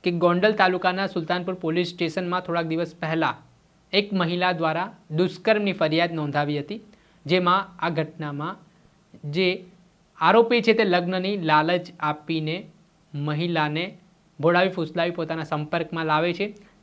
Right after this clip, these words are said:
ત્યારબાદ આ ઘટનામાં કેશવાડા ગામના પાટિયા પાસે એક ગેરેજની પાછળ સુમસામ અવાવરૂ જગ્યા ઉપર મહિલાને જે-, લઈ જઈ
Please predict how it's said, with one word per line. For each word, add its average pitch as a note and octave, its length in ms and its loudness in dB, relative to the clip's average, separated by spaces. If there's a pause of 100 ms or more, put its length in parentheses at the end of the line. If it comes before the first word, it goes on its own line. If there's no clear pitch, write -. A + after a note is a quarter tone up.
ત્યારબાદ G3+ 500 8 (920)
આ F#3+ 140 6
ઘટનામાં E3+ 640 2
કેશવાડા G#3 480 8
ગામના E3+ 320 2
પાટિયા E3+ 420 4
પાસે E3 440 2
એક F3 240 0
ગેરેજની F3 340 2
પાછળ E3+ 340 0
સુમસામ F3 560 -4
અવાવરૂ E3+ 320 0
જગ્યા E3 320 -2
ઉપર F3 300 -2
મહિલાને E3 480 -4
જે-, D#3+ 220 -4
લઈ F3+ 220 2
જઈ F3+ 260 2